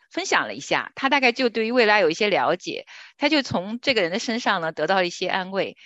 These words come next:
我觉得他也是从生活里面去体验了很多很真实的经历啊。其实今天听你们分享很专注，所以我都没有特别去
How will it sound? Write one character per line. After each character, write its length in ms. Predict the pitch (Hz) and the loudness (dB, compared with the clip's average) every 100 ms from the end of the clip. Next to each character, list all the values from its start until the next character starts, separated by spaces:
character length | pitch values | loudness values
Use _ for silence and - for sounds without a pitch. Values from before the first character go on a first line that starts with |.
| - - - | -20 -20 -4
我 120 | 170 | -2
觉 120 | 165 | 2
得 80 | 185 | 0
他 220 | 202 214 | 0 -2
也 140 | 208 139 | -2 -2
是 200 | - 180 | -4 -8
从 240 | - 156 | -8 -12
生 260 | 156 180 190 | -8 -8 -6
活 160 | 147 | -6
里 140 | 156 110 | -6 -8
面 160 | 127 | -10
去 140 | 139 151 | -12 -16
体 200 | - - | -16 -6
验 160 | 135 | -4
了 120 | 135 135 | -4 -6
很 180 | - | -12
多 180 | - 139 | -8 -6
很 140 | 147 - | -6 -6
真 240 | 175 170 | -6 -4
实 220 | 147 - | -6 -8
的 140 | 104 123 | -10 -12
经 260 | - 127 | -12 -12
历 100 | 123 | -12
啊。 200 | - - - - | -12 -14 -16 -16
其 120 | - 294 | -2 0
实 80 | |
今 180 | 285 294 | 0 -2
天 380 | 320 269 277 262 _ - | 2 4 2 0 _ -6
听 200 | 262 262 | -2 0
你 120 | 170 | -2
们 160 | 147 | -4
分 180 | - 240 | -2 -2
享 240 | 196 127 - _ _ - | 0 -2 -6 _ _ -12
很 140 | 139 | -8
专 240 | 139 208 240 | 0 0 2
注， 140 | 226 | 0
所 160 | 190 254 | 4 4
以 20 | |
我 140 | 226 | 6
都 180 | 202 214 | 6 2
没 200 | 214 165 | 2 0
有 140 | 185 147 | 0 0
特 220 | - 240 | 0 0
别 220 | 160 156 | 2 0
去 420 | - - 208 165 | -2 -2 0 0